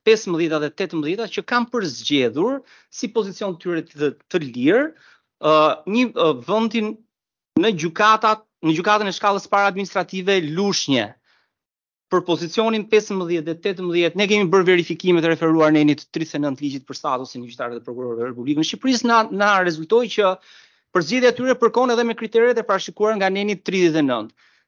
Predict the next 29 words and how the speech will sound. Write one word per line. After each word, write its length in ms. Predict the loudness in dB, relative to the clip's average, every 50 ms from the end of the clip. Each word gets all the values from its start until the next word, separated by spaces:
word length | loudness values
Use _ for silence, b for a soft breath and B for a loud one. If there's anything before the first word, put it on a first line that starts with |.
| _ _ _
Të 120 | -6 -6 -6 -4
dy 200 | -4 -2 0 0 0
magjistratët, 720 | -2 -4 -4 -6 -10 -10 -8 -6 -6 -6 -8 -10 -14 _ _ _ _ _ -4
ata 260 | -4 -2 0 2 0 0 2
të 80 | 0 -2 0 0
renditur 400 | 0 0 0 0 0 -2 -2 -4
në 80 | -4 -4
numrin 260 | -4 -4 -4 -6 -4 -4
pesëmbëdhjetë 480 | -4 -4 -4 -6 -8 -6 -6 -8 -8
dhe 80 | -6 -6 -6
tetëmbëdhjetë, 580 | -4 -2 -2 0 2 2 2 2 0 -2 _ _ b b b b b b -2
përmbushin 380 | -2 -2 -2 -4 -6 -6 -8
kriterin 540 | -8 -8 -6 -4 -2 -2 -2 -2 -4 -4 -4 -2
e 140 | -2 0 0 0
vlerësimit 640 | 2 0 0 0 0 -2 -2 0 0 0 -2 -2 -4
shumë 420 | -4 0 2 4 6 6 6 8 8
mirë 320 | 8 8 8 6 2 0 0 0
në 80 | 0 0 2 2
lëndët 500 | 2 2 2 2 2 0 0 -2 -6 -8 -4 -2 -2
administrati-, 680 | -2 -2 -6 -10 -10 -10 -10 -10 -10 -10 -10 -10 -8 -6
e 80 | -4 -2
drejtës 320 | 0 0 0 0 -2 -4
administrative 480 | -4 -4 -4 -6 -6 -4 -4 -4 -4 -2
të 60 | -2
përcaktuar 640 | -2 -2 -2 -4 -6 -6 -6 -2 0 0 0 0 -2 -6 _ _ _ _ _ _ _
tashmë 300 | -8 -8 -8 -8 -10 -10 -10
me 80 | -8 -6
vendim 380 | -6 -6 -4 -6 -6 -6 -4 -2
nga 240 | 0 2 2 0 -2